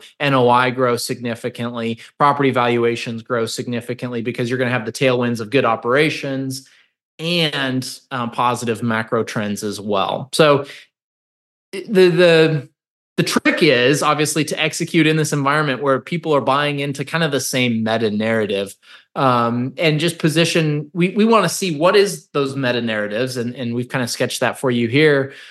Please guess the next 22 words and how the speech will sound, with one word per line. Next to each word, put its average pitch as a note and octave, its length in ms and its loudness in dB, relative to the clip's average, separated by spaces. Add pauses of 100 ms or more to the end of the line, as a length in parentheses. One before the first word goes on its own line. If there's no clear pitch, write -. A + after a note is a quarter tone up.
(140)
but E3 160 -2
then F3 140 2
how F3+ 220 2
can F#3 160 -2
we E3+ 80 0
drive C#3+ 280 0
performance C3+ 520 -2
at C3 100 -4
individual A2+ 680 -2
properties, G#2+ 840 -4
um, A2 440 -6
and B2+ 160 -2
business B2 380 0
plans A2+ 380 -4
that A2+ 160 -4
we're A#2+ 140 -2
putting A#2+ 300 -4
together A#2+ 360 0
that B2+ 180 -2
take F3+ 240 2
into D#3 240 2
account D#3+ 600 0